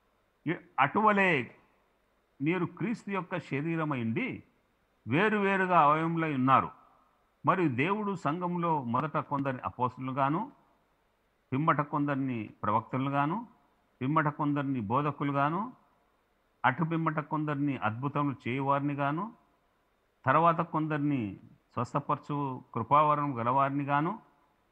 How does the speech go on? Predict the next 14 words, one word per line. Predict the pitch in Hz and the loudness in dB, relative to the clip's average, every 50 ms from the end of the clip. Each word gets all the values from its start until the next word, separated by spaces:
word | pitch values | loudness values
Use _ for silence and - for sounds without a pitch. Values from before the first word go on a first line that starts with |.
| _ _ _ _ | _ _ _ _
కొందరిని | 131 135 151 151 156 151 143 147 143 135 123 110 104 - | 0 0 2 2 2 2 2 2 2 0 -2 -4 -6 -8
ఉపకారములు | 127 120 143 139 - 160 160 165 160 156 147 127 - - 113 | -8 -4 -4 -4 2 2 2 2 2 0 -2 -4 -4 -4 -4
చేయవారిని | 120 139 156 147 143 147 147 151 151 | -2 0 2 4 4 4 4 2 -2
గాను, | 143 151 147 147 160 202 - - - _ _ _ _ _ _ _ _ _ _ _ _ | 0 0 0 0 -2 -4 -8 -10 -20 _ _ _ _ _ _ _ _ _ _ _ _
కొందరును | 131 139 151 151 151 151 151 151 | -2 -2 0 0 0 0 0 -2
ప్రభుత్వం | 131 - 120 117 127 151 160 - 170 156 135 - - | -2 0 0 0 0 0 -4 -4 -6 -6 -6 -6 -4
చేయవారిని | 120 127 139 147 147 143 143 147 147 | -4 -2 0 2 2 2 2 2 -2
గాను, | 143 147 147 147 156 202 240 - _ _ _ _ _ _ _ _ _ _ _ _ | -2 -2 -2 -2 -2 -6 -8 -12 _ _ _ _ _ _ _ _ _ _ _ _
కొందరిని | 139 139 151 156 151 151 151 | -2 0 0 -2 -2 0 0
నానా | 117 110 117 120 135 143 | 2 6 6 8 8 8
భాషలు | 147 143 151 147 135 151 147 143 | 6 6 4 2 2 -2 -4 -2
మాట్లాడేవారిని | 127 120 120 127 131 147 147 147 143 143 143 143 147 147 147 147 | 2 2 2 2 0 0 0 0 0 0 0 0 -2 -2 -2 -4
గాను | 143 143 143 147 165 | -4 -4 -4 -4 -4
నియమించెను." | - 156 135 139 139 135 117 - - 87 69 | -2 0 0 2 2 0 0 -4 -8 -14 -14